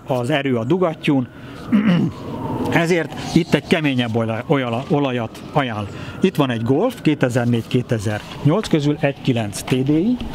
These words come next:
Ugye egy dízel is legyen mindenképpen azért a sorozatba. Hát itt sem az első ajánlást vettem ki, mert ugye arra mentem rá, hogy, hogy öt W harmincas olaj legyen, tehát ez megint egy öt, tehát első körben ez is egy öt, öt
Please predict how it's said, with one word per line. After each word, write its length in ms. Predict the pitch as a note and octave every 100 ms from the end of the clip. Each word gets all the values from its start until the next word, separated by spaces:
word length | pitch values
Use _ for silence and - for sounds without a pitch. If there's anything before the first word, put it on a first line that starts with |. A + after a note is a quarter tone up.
| - - - - - - - - -
Ugye 200 | C3 C3
egy 80 | C3
dízel 300 | C#3+ C3+ C3+
is 140 | B2+
legyen 240 | C3+ A#2+ A2+
mindenképpen 640 | B2+ B2+ A2+ A#2+ G#2+ A#2
azért 240 | G#2+ G#2 F#2+
a 40 |
sorozatba. 680 | - A3+ G3 D3+ C#3 C3 A#2 - - -
Hát 160 | C3+ A3+
itt 100 | A3+
sem 160 | E3
az 120 | C#3+
első 360 | D#3 E3+ - D3
ajánlást 440 | D#3+ D#3+ C3+ B2+
vettem 300 | D3 D#3 C#3+
ki, 120 | C#3 D3+
mert 140 | C#3+
ugye 140 | D3
arra 220 | D3+ C#3+ C3+
mentem 360 | C3+ C3 C3
rá, 160 | C3+ C#3
hogy, 180 | C3+ B2 - -
hogy 140 | D#3
öt 380 | A#3 F3 D3+ E3
W 220 | D3 C#3
harmincas 520 | C#3 F3 D3+ C3+ C#3 D#3
olaj 200 | C#3+ C#3+
legyen, 220 | D3 D#3
tehát 160 | D3+
ez 60 | D3+
megint 240 | F#3+ E3+
egy 120 | C#3 D#3
öt, 420 | D3 C#3 E3 F3
tehát 200 | D3 D3 - -
első 260 | - G#3 G3+
körben 260 | F#3 F#3 A3
ez 60 |
is 80 | D#3+
egy 140 | D3+
öt, 160 | D#3+ -
öt 340 | F#3+ D#3+ D#3+